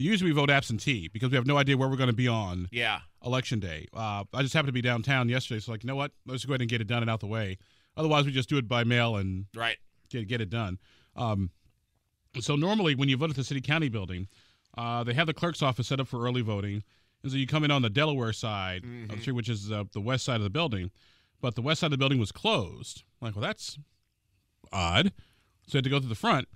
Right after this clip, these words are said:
Speaker 1: Now, when you go to the front, you have to go through building security, go through the metal detectors. I looked at my media badge, so I don't have to. I was like, "That's kind of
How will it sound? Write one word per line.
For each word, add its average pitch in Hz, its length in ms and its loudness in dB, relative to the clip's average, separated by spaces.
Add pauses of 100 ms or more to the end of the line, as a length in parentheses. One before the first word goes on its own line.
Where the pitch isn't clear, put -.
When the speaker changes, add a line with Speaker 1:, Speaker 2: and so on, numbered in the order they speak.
(360)
Speaker 1:
Now, 135 100 0
when 139 100 2
you 139 60 0
go 156 60 0
to 139 60 -2
the 131 60 -2
front, 196 140 0
you 185 40 6
have 165 60 2
to 147 80 0
go 147 80 2
through 135 140 0
building 135 280 2
security, 117 420 -2
go 123 120 -4
through 117 160 -4
the - 0 -
metal 127 180 2
detectors. 110 420 -6
I 113 60 -2
looked 143 220 -2
at 127 100 2
my 120 60 2
media 135 260 6
badge, 107 240 2
so 127 140 -4
I - 20 -2
don't 104 120 -4
have 151 220 2
to. 90 280 -4 (500)
I 123 40 -2
was 120 100 0
like, 107 100 0
"That's 180 380 0 (160)
kind 110 180 -6
of 92 80 -6